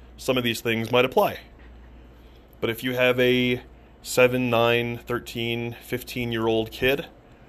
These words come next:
everything I'm about to say should be off limits as a good parent. I will also say this is not directed at anybody in particular. These are just observations that I have made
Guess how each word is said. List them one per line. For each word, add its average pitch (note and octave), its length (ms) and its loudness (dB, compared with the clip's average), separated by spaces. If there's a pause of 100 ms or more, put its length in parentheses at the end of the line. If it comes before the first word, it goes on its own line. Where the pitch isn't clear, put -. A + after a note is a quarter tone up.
(840)
everything C3+ 800 0
I'm A#2+ 160 0
about A#2 300 4
to - 100 -14
say B2 440 0 (400)
should G#2+ 240 -6
be A2 200 0
off G#2 320 2
limits - 540 -12 (260)
as G#2+ 160 -6
a G2+ 60 -8
good F#2 180 -4
parent. - 460 -16 (960)
I A2+ 60 8
will A2+ 120 4
also A#2+ 240 2
say A#2+ 220 0
this A#2 220 -2
is A2+ 100 -8
not A#2+ 240 2
directed A#2+ 480 2
at B2+ 300 4
anybody C3 600 2
in C3 140 -6
particular. C3 540 -8 (1120)
These A2 200 -4
are A2 60 -4
just G#2+ 240 -6
observations A2+ 920 0
that G#2+ 180 -4
I G#2 180 4
have G#2 160 2
made C#3 380 0